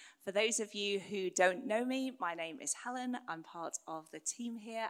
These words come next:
at Saint Thomas's, and I oversee all our work, uh, with families,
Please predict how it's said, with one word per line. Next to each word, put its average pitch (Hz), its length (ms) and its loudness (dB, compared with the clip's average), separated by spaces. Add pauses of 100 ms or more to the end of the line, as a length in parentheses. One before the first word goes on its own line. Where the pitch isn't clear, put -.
at 196 200 -2
Saint - 240 -2
Thomas's, 190 500 -4 (340)
and 175 260 2
I 190 240 -2 (100)
oversee 165 460 0
all 240 200 2
our 202 100 4
work, 175 340 2 (340)
uh, 156 140 4
with 123 240 -4
families, 254 640 2